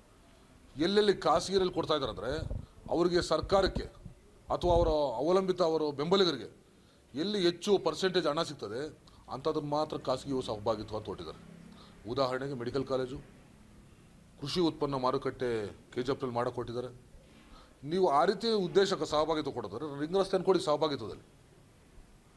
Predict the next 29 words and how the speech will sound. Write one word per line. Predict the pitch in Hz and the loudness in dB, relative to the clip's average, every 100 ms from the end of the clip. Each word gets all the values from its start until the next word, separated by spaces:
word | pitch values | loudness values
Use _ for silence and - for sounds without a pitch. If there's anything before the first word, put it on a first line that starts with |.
| - - | -20 -2
ಕೋಲಾರ | 175 202 | 4 4
ಕೃಷಿ | 185 185 | 4 2
ಉತ್ಪನ್ನ | 202 190 190 190 190 | 2 4 2 4 2
ಸ-, | 185 | 2
ಅನ್ನ | 180 180 190 | 0 0 0
ಸರ್-, | 170 170 156 | 0 -2 0
ಸಹಭಾಗಿತ್ವದಲ್ಲಿ | 175 180 185 165 175 165 156 | 0 2 0 -2 -6 -6 -2
ಕೊಡಿ, | 165 - - - - - - - | -2 -2 -10 -20 -20 -20 -20 -18
ಸಂಸ್ಕರಣಾ | - 170 175 - 196 190 | -4 -2 0 2 2 4
ಘಟಕಗಳ | 185 190 | 2 2
ಸಹಭಾಗಿತ್ವದಲ್ಲಿ | 185 185 185 190 190 180 175 185 | 2 2 4 2 0 -4 -2 0
ಕೊಡಿ. | 185 123 - - - - - - - - | 0 -2 -6 -20 -20 -20 -20 -20 -16 -4
ನೀವು | 139 | 2
ಆ | 127 | 2
ರೀತಿಯನ್ನು | 151 170 190 185 | 2 2 2 2
ಕೊ-, | 170 | -2
ಸಹಭಾಗಿತ್ವದಲ್ಲಿ | 151 165 175 170 | 0 0 0 -2
ಕೊಡಿ, | 151 156 | -4 -4
ಸರ್ಕಾರದಲ್ಲಿ | 143 165 160 139 | -2 -2 0 2
ಹಣ | |
ಇಲ್ಲ | 147 165 139 | 2 2 0
ಅಂದ್ರೆ. | 98 - - - - - - - - - 107 | -2 -12 -20 -20 -20 -20 -20 -20 -20 -14 -8
ಅಂದ್ರೆ | 123 156 | -2 -2
ನಿಮ್ಮ | 151 | -2
ಸರ್ಕಾರದಲ್ಲಿ | 139 135 156 156 160 151 | -2 -2 0 0 2 2
ಹಣ | 123 131 | 2 2
ಇಲ್ಲ | 151 139 151 | 0 2 2
ಅನ್ನೋದು | 156 156 180 | 2 0 -2
ನಿಜಾನೇ, | 151 110 92 101 151 | -2 -4 -6 -8 -12